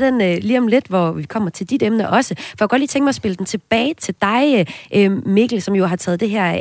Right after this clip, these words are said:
emne med. Kan du se en, en pointe i, øh, faktisk det, som, øh, Jørgen Juhl kommer frem til her, at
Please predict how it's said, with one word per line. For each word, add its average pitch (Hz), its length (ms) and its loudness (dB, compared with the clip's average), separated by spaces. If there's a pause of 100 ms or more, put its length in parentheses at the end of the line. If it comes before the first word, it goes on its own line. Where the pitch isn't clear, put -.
emne 247 300 4
med. 208 320 4 (420)
Kan 233 100 2
du 269 60 0
se 311 140 0
en, 202 440 0
en 190 120 -2
pointe 269 440 2
i, 196 320 2
øh, 170 80 0
faktisk - 380 -6
det, 233 140 0
som, 170 280 0
øh, - 180 -4
Jørgen 165 180 2
Juhl 269 200 2
kommer 175 260 -4
frem 208 280 -4
til 202 140 -6
her, 214 160 2
at 170 160 -2